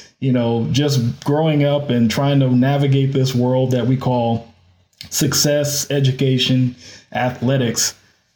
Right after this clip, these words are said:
They're all gone. Those people that I gave all of that and opened all that to, with the exception of a few. So fast forward to hitting rock bottom a few years ago, I was trying to process, who would I go to?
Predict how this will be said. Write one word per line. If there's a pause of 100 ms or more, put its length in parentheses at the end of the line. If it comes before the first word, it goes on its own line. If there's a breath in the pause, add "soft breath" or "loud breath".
(120)
They're
all
gone. (180)
Those
people
that
I
gave
all
of
that
and
opened
all
that
to, (340 loud breath)
with
the
exception
of
a
few.
So (640 loud breath)
fast
forward
to
hitting
rock
bottom
a
few
years
ago, (1160 soft breath)
I
was
trying
to
process,
who
would
I
go
to?